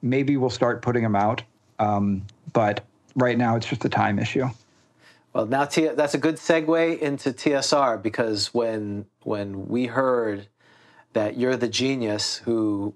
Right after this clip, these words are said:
Speaker 2: uh, acquired T S R, Dan and I are just like, "He's our hero." That's just
Speaker 1: <laughs>
Speaker 2: amazing. So maybe you can kinda go
Speaker 1: I'm the ran-,
Speaker 2: over
Speaker 1: I'm the random idiot who did it.
Speaker 2: Well, just, uh, how, you know, how did, what was the background?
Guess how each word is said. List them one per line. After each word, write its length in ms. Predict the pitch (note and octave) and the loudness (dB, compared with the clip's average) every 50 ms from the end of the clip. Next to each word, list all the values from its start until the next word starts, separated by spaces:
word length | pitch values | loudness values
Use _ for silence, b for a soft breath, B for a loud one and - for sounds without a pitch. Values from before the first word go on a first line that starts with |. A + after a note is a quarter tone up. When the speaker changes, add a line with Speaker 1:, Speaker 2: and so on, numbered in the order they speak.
| - G#2+ | -2 -2
Speaker 2:
uh, 240 | A#2 A2 G2+ - - | 0 0 0 -2 -4
acquired 520 | B2 - - - C3+ C3+ C#3 C3 A#2+ A2+ - | -4 -2 0 2 2 4 4 2 0 -2 -2
T 140 | - A#2+ A2 | -2 -2 -2
S 180 | G#2+ - - | -2 -2 -2
R, 260 | A#2+ G#2 G2+ F#2+ F#2+ | -2 -2 -2 -4 -6
Dan 380 | F#2 - - A#2 A2+ A2+ A2+ A2+ | -6 -4 -2 -2 0 0 -2 -2
and 100 | G#2+ A2 | -2 -2
I 80 | G#2+ G#2 | -2 -2
are 80 | G2 | -2
just 220 | F2+ F#2+ - - G#2 | -4 -6 -6 -4 -4
like, 180 | F#2 F#2 F#2 - _ _ _ _ _ _ _ _ _ - - _ _ _ _ _ | -4 -4 -8 -14 _ _ _ _ _ _ _ _ _ -20 -20 _ _ _ _ _
"He's 160 | - C#3 A#2 | -4 0 0
our 120 | A#2+ G2+ | 0 0
hero." 420 | G#2 B2+ A2+ G#2 F#2 F#2+ G#2 G#2 - - | 0 0 -2 0 -2 -4 -6 -8 -6 -2
That's 320 | A#2 A2+ A2 - - - | -2 -2 -2 -4 0 2
just 300 | F#3+ F3+ A#2+ - - - | 4 4 4 2 2 2
Speaker 1:
<laughs> 0 | |
Speaker 2:
amazing. 520 | B3 G3+ C3 B2 B2 A#2+ A2 G#2 G#2 G2+ G2 | 2 2 2 2 2 2 0 -2 -4 -4 -2
So 380 | - - B2+ A#2 A2 G#2+ G#2 B B B B B B - | 0 2 2 2 2 0 -4 B B B B B B 0
maybe 240 | C#3+ D3+ D#3 D#3+ | 2 2 4 4
you 80 | E3 D#3+ | 2 2
can 180 | - - C#3+ B2+ | 2 0 0 2
kinda 240 | - D#3 D3 C3+ | 2 2 2 2
go 320 | B2 A#2 B2+ B2+ C3 B2+ B2+ | 0 0 2 2 2 2 2
Speaker 1:
I'm 100 | C3 C3+ | 4 4
the 60 | F3+ | 4
ran-, 280 | E3 D#3+ F3+ F#3+ G#3+ G#3+ | 4 4 4 2 2 2
Speaker 2:
over 80 | - - | 0 0
Speaker 1:
I'm 160 | E3+ F3 F3 | -2 -2 -2
the 80 | F3+ | 0
random 360 | E3 F3+ F3+ G3 F#3+ F3+ E3 D3 - | 0 2 2 2 2 0 -2 0 0
idiot 360 | D#3 C#3+ D#3 C3+ G#2 - - | 0 0 0 0 0 -2 -4
who 120 | - A2 A#2 | -6 -4 -2
did 180 | A#2 A#2+ A#2 | 0 0 0
it. 440 | G#2+ A#2 - - - - - C#3+ - - b b b b b b b b b b - - | 0 -2 -4 -6 -8 -8 -6 -8 -8 -8 b b b b b b b b b b -2 0
Speaker 2:
Well, 100 | G3 F3+ | 0 2
just, 320 | - A3+ D#3 - - - - | 2 0 0 -2 -4 -4 -2
uh, 80 | C#3 D3 | 0 0
how, 240 | - - E3+ F#3+ - - - | 2 2 0 0 0 -2 0
you 120 | D3+ D3 | 0 2
know, 80 | C3 A#2 | 2 2
how 200 | C#3 D#3+ F3+ F#3 | 4 2 2 2
did, 220 | F#3+ E3+ D3 - - _ - - - - - F#3+ B3 - - D4+ - _ _ _ | 2 0 -2 -4 -10 _ -16 -14 -14 -14 -16 -16 -16 -20 -20 -20 -20 _ _ _
what 340 | - C#3 C3 C3+ D#3+ - F#3+ | -8 -2 0 2 2 2 2
was 180 | F#3+ E3+ D3+ | 0 0 0
the 60 | D3+ C#3+ | 0 0
background? 800 | B2 C#3+ C#3+ D3+ D#3+ D#3 - D#3+ D3 C#3+ C#3 C3+ C3+ C3 A#2+ | 2 2 4 4 2 2 2 2 4 4 2 0 -2 -4 -8